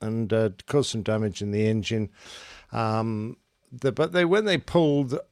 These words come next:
the thrust lever of the left engine back, um, the temperature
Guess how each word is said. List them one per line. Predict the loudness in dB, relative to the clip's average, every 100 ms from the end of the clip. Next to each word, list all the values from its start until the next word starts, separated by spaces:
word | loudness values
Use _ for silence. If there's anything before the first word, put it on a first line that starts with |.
| _
the | -6 2 2
thrust | 2 0 0 0 0
lever | 4 4 4 2
of | 0 -4
the | 0
left | 2 2 0 0
engine | 2 2 0 -2 -2 -2
back, | 2 2 2 -4 -8 -20 -20 -20 -20 _ -8
um, | -4 -2 -2 -4 -6 -10 _
the | -2 2 4 2 -2 _ _ _ _ _ _ _
temperature | 0 2 2 2 2 2